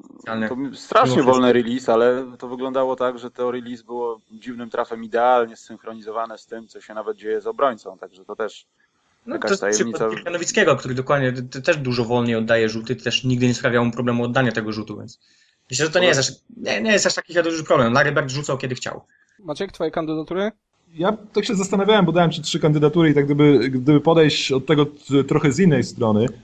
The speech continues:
Speaker 4: e, w sensie nie o samą technikę rzutu, ale na przykład o rzut, bo zabrakło mi trochę takich jeszcze dokładniejszych kategorii, to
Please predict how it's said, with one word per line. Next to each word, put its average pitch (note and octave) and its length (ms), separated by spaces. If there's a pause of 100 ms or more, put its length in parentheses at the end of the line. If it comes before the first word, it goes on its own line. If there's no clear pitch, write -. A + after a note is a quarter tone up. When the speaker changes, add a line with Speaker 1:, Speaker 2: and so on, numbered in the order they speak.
(200)
Speaker 4:
e, A#2 500
w A#2 40
sensie D3 220
nie D3 100
o C#3 40
samą D3 200
technikę D3+ 360
rzutu, A#2+ 300
ale B2 120
na B2+ 80
przykład C#3 260
o C#3 40
rzut, C3+ 220
bo A#2+ 100
zabrakło C#3+ 340
mi A#2+ 80
trochę A#2+ 200
takich - 500
jeszcze C3+ 220
dokładniejszych C#3 500
kategorii, A#2 460
to A#2 200